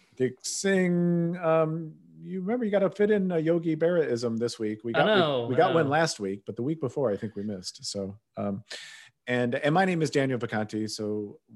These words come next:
Speaker 1: thank you everyone for taking time out and joining us. Prateek, what are you drinking tonight?
Speaker 2: Uh, I am back to the Weller Full Proof. I will
Speaker 1: Mm.
Speaker 2: be very, very unhappy when this thing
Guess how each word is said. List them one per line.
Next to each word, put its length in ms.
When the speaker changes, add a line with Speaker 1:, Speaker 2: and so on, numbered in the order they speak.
Speaker 1:
thank 180
you 100
everyone 320
for 140
taking 260
time 180
out 220
and 260
joining 340
us. 140
Prateek, 520
what 340
are 80
you 140
drinking 420
tonight? 380
Speaker 2:
Uh, 240
I 320
am 420
back 240
to 120
the 140
Weller 440
Full 260
Proof. 480
I 220
will 160
Speaker 1:
Mm. 20
Speaker 2:
be 100
very, 480
very 340
unhappy 440
when 160
this 160
thing 320